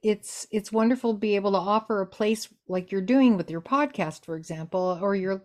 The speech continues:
you know, when you lecture, and then, you know, women can come in and they can,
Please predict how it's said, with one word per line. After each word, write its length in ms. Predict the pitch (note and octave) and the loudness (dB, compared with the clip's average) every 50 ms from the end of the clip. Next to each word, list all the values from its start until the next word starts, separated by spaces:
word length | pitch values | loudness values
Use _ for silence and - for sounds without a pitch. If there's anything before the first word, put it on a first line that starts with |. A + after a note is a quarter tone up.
| _ _ | _ _
you 120 | G#3 B3 | 2 4
know, 100 | B3 G#3+ | 4 4
when 180 | F3 F3+ F#3 F#3+ | 4 2 0 0
you 100 | F#3+ F#3+ | 0 0
lecture, 500 | G#3 A#3 C4 C4 - - A3 F#3 E3 D#3+ | 2 0 0 -2 -4 -6 -4 -4 -2 -2
and 180 | E3 E3+ F3+ F3+ | -4 -4 -4 -2
then, 220 | F#3 G3 G3 F#3+ - - - - - - - _ _ - | -2 -2 -4 -4 -8 -12 -20 -20 -20 -20 -20 _ _ 2
you 100 | A#3 A3+ | 4 6
know, 320 | G#3+ G3+ F#3+ G3 F#3+ - _ _ _ _ _ - | 6 6 6 4 2 -2 _ _ _ _ _ -2
women 300 | G#3+ G#3+ A3 A3+ A3 A3 | 2 4 6 6 4 4
can 180 | A#3+ A3 G#3 G3 | 2 0 -2 -2
come 220 | G3+ G#3 G#3+ G3+ | 0 0 0 2
in 180 | G3+ G#3 G#3 G#3 | 2 2 2 2
and 140 | G3 F#3 F#3 | 2 2 2
they 80 | F#3 F#3 | 0 0
can, 300 | F#3 G3+ F#3 F#3 F3+ | 0 -2 -2 -2 -2